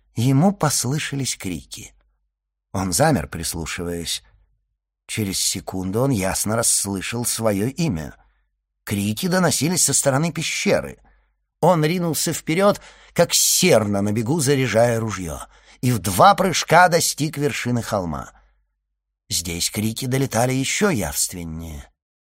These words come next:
Он посмотрел вниз. Какой-то мужчина похищал Терезу, как кентавр Несс похитил Дейениру.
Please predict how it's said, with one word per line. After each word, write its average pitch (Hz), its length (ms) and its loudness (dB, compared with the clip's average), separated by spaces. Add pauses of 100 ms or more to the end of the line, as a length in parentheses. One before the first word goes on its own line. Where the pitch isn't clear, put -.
(580)
Он 143 160 2
посмотрел 131 540 0
вниз. 92 500 -2 (580)
Какой-то 120 420 -6
мужчина 165 760 -2 (400)
похищал 165 800 2
Терезу, 165 560 2
как 104 240 -8
кентавр 143 540 2
Несс 139 360 0
похитил 143 480 -2
Дейениру. 139 680 -2